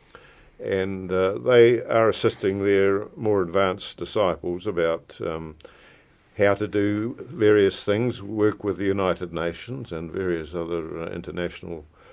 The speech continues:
forums. And, um, you know, this is, uh, something in the future that we were go-, we're going to see, that we're going to see more of this, um, intelligent,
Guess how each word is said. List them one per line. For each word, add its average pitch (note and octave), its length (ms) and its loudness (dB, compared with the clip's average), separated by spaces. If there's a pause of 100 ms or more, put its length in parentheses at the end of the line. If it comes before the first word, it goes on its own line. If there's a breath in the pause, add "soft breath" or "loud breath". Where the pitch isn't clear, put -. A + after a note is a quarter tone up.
(120)
forums. G#2+ 720 -2 (600 soft breath)
And, A#2 540 -2
um, A#2 380 4 (840)
you B2+ 140 4
know, G#2+ 160 8
this B2 220 2
is, G#2 260 -4
uh, G#2 240 6
something C#3+ 400 -2
in A#2+ 120 2
the G#2+ 80 0
future C3+ 440 0
that F2+ 180 -2
we G#2+ 140 0
were G2+ 200 -2
go-, A2 280 -2
we're G#2+ 200 -2
going C3 240 2
to B2 80 -4
see, G#2 400 0
that F2+ 120 -4
we're G2 100 -2
going A#2 160 -2
to G#2+ 80 -10
see A2+ 220 -2
more A2 340 4
of F#2+ 140 -2
this, G2+ 460 -4
um, F2+ 320 -6 (760 soft breath)
intelligent, G2+ 1000 0